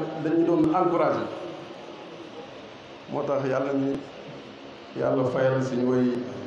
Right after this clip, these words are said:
dawe yu baax yi. Ñu nekk Azhar nag, nekk fa di zakara, ndax dañoo ñëw fekk imtihaan xabul passé, ñu ne fa ci kër ga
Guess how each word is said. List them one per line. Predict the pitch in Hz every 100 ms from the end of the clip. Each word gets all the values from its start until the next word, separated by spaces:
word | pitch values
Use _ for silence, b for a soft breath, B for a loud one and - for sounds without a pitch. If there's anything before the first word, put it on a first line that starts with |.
| -
dawe | 127 123 123
yu | 123
baax | 127 - - - 185 190 - 190 196 190 190 180 170 - - - - - - -
yi. | 139
Ñu | 151
nekk | 160 165
Azhar | 151 143 139
nag, | 160 156
nekk | 151 147
fa | 151
di | 147 151
zakara, | 143 170 170 170 139 139 - - - - - - - - - - - 139
ndax | 151 151 160
dañoo | 165 170
ñëw | 170 170
fekk | 170 165 175 165 165 - - - - -
imtihaan | 147 139 143 151 151
xabul | 151 143 139
passé, | 147 139
ñu | 139 135
ne | 139 139
fa | 143
ci | 143
kër | 147 147
ga | 143